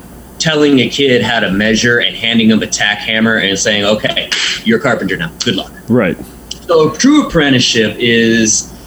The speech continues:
Speaker 1: you are basically this dude's right hand and left hand and feet for about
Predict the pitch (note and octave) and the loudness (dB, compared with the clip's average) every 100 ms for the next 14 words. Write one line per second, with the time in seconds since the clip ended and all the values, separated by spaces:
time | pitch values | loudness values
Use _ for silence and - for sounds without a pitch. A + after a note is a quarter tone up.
0 | - - B2 D3 E3+ C#3+ C#3+ C#3+ - - | -20 -4 0 2 4 4 4 2 0 2
1 | C#3 A#2 A#2 G#2 B2+ A2+ A#2+ A#2+ A#2+ A#2+ | 2 4 2 2 2 4 2 2 0 -2
2 | A2+ A2 A2 A2 A2 A2 A2 G#2+ G#2 - | 0 2 2 2 -2 2 2 2 -4 -6
3 | G2+ G2+ G2+ G2 G2 G2+ F#2+ - - - | -2 0 0 0 0 0 -2 -6 -4 -4
4 | - - - - G2+ G2 G2 G2 G2+ G2+ | -4 -8 -12 -2 0 4 4 2 2 0
5 | G2 | 0